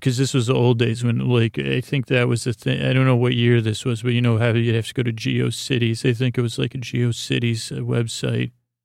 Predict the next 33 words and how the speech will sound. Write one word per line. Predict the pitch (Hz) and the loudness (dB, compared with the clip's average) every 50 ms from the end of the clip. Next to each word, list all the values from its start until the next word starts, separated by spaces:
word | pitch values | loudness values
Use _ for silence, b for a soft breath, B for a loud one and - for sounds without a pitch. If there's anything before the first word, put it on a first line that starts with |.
| _ _ _ _ | _ _ _ _
but | 135 131 139 | -6 -4 0
island | 135 123 120 120 113 117 120 110 107 | 0 2 2 2 2 2 2 0 0
theme | - - - 131 123 120 117 113 110 110 | -4 -4 -4 -2 0 2 2 0 0 0
dot | 110 113 120 120 - | -2 -2 -4 -4 -6
com | - - 127 113 113 117 110 | -6 -6 -4 -2 -2 -2 -2
or | 117 | -4
something. | 117 - - 131 123 123 - 127 123 120 120 117 113 - _ _ _ _ _ _ _ _ _ _ _ _ _ _ | -4 -4 -2 -2 -2 -2 -2 -6 -6 -6 -6 -8 -12 -16 _ _ _ _ _ _ _ _ _ _ _ _ _ _
And | 156 131 127 127 123 | -2 0 2 2 2
he | 117 120 | 2 0
said, | - - 139 127 | 0 -2 -4 -2
"No, | 131 127 131 131 131 123 117 | 0 0 0 2 4 4 4
no, | 117 120 113 110 | 2 2 0 0
no, | 113 117 117 123 120 113 110 | 0 0 2 2 4 2 2
no." | 110 123 131 127 117 113 113 101 - - | 0 0 -2 -2 -2 -2 -4 -4 -8 -6
And | 254 - 131 135 135 | -4 -2 -2 0 0
anyway, | 139 139 139 135 131 123 120 113 | 0 2 2 2 2 2 2 2
that | 113 139 131 | 2 2 2
was, | 131 135 123 - | 4 2 2 2
like, | 131 117 104 - | 0 -2 -2 -4
bo-, | 123 120 117 131 131 | -6 -8 -6 -4 -4
too | 123 - - 151 139 | -6 -2 -2 -2 0
boring | 123 123 117 117 117 104 | 2 2 2 2 0 -2
for | 104 - - | -4 -4 -6
the | 131 120 | -6 -4
podcast. | - 131 117 110 110 - 131 123 120 | -2 -2 -2 -2 -4 -4 -6 -8 -4
They | - 131 120 | -4 -4 -4
just | 110 113 107 - | -2 -4 -6 -6
were | 139 135 127 123 | -4 -2 -2 0
like, | 123 117 - - 131 120 | -2 -2 -4 -6 -8 -8
'cause | - - 120 110 117 | -6 -6 -4 -2 -2
it | 110 | -2
was | 107 - - | -2 -4 -6
confusing. | - 131 117 - - 135 127 127 127 123 110 - - 120 120 117 120 123 127 110 | -6 -6 -6 -4 -2 -2 0 2 2 2 0 -2 -4 -6 -6 -6 -6 -6 -8 -10